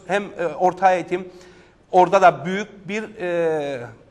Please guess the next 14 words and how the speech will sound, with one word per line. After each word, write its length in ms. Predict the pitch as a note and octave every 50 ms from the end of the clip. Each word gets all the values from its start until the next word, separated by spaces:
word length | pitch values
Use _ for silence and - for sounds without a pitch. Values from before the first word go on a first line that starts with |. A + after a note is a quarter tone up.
| _ _ -
zor 400 | B2 B2 B2 C#3+ G#3 A#3 A3 F#3+
bir 140 | A3 G#3+ F3
dönemle 300 | G3 F#3+ G3 G3 G#3 G#3+
karşı 340 | G3+ G3 F#3 E3+ - - C3+
karşıya. 400 | C3 A2+ G2+ - - G2 G2 - -
Ancak 360 | C#4+ D#4+ D4 A3+ A3 - -
ne 240 | G#3 C#4+ F4 D4+ C4
hikmetse 540 | B3+ - - A#3 A#3 A3+ - - D#3 C3+
bizim 260 | C3+ C#3+ E3 G3+ G3+ G#3
bu 60 | G#3
sendikalar, 680 | - G#3 F#3 F#3+ F#3+ F#3+ - C#3+ B2 A2+ G#2 G#2+ D3
bu 80 | G3+ A3
muhalefet 500 | A3 G#3+ F#3+ F3 D#3 C3+ - D#3 - -
partileri 480 | C#3+ A#2+ - - G2 G2+ G#2+ D#3 G3+